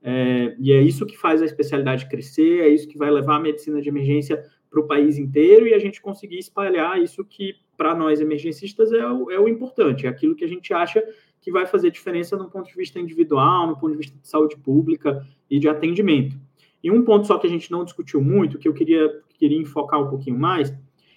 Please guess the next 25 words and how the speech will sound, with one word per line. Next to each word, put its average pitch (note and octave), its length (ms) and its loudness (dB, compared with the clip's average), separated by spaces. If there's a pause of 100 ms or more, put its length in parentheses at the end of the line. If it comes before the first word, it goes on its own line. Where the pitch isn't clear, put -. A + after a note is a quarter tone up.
(140)
é C#3 100 0
tentar F#3 520 2
explicar E3+ 420 0
pra E3+ 280 2
todo G3+ 360 4
mundo G3+ 200 4
que G3+ 180 0
é E3+ 160 2
residente E3+ 600 -2
de F3+ 100 -8
medicina E3 380 -6
de D3+ 60 -6
emergência, C#3+ 580 -2
que - 120 -20
tá D3+ 120 -6
no E3 100 -8
seu D3+ 220 0
R C3+ 180 0
três, D#3 380 0 (420)
o D#3+ 60 -4
quão G#3+ 320 4
importante G3+ 560 2
é D3+ 80 2
pra E3 380 -2
vocês, D3 760 2